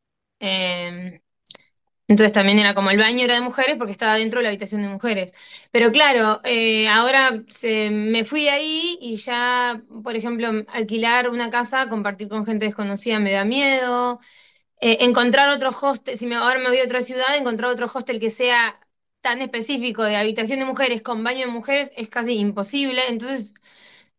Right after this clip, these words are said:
eh, se me complica mucho porque estoy todo el tiempo como incómoda, perseguida, pensando con quién voy a estar, qué va a pasar, quién va a ser esta persona, eh, co-, o sea, es como muy de-, desprotegida.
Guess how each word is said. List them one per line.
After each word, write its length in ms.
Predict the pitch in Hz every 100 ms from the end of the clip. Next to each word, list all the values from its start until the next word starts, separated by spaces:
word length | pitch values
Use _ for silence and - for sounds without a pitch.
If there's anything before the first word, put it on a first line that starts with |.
| -
eh, 920 | 208 196 190 190 185 180 180 180 175
se 260 | 180 - 202
me 120 | 202
complica 380 | 208 202 247 269
mucho 240 | 381 285
porque 120 | 208 202
estoy 180 | 277
todo 120 | 240 285
el 60 |
tiempo 220 | 269 294
como 180 | 247 233
incómoda, 580 | 226 220 262 269 269 269
perseguida, 580 | 233 208 220 240 269 269
pensando 880 | 214 208 233 233 233 233 233 - _ _ _ _ _ _ _
con 240 | - 214 208
quién 200 | 240 240
voy 120 | 240
a 40 |
estar, 400 | 226 294 277 269
qué 100 | 240
va 80 | 233
a 60 | 220
pasar, 440 | 226 269 277 269
quién 140 | 226 220
va 40 |
a 20 | 214
ser 100 | 226
esta 180 | 233
persona, 840 | 220 226 277 269 262 262 262 254 -
eh, 200 | 233 214
co-, 160 | - -
o 80 | 226
sea, 280 | 233 214
es 80 | 202
como 220 | 226 240
muy 920 | 220 254 285 269 240 220 202 190 190 -
de-, 320 | 240 208 208
desprotegida. 920 | 214 214 202 208 214 311 311 202 185